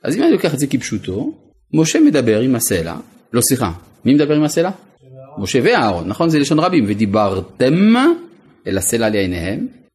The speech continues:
ונתן מימיו", כלומר, הסלע ייתן מים. אני ממשיך את הפסוק.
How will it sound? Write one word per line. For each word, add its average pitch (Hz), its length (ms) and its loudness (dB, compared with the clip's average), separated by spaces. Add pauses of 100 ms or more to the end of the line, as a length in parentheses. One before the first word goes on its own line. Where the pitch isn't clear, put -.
(140)
ונתן 120 400 0
מימיו", 90 400 -2 (240)
כלומר, 110 200 -4
הסלע 262 360 -2 (120)
ייתן 151 240 -2
מים. 101 140 -8 (1000)
אני 160 120 0
ממשיך 202 320 -2
את - 80 -2
הפסוק. - 420 -8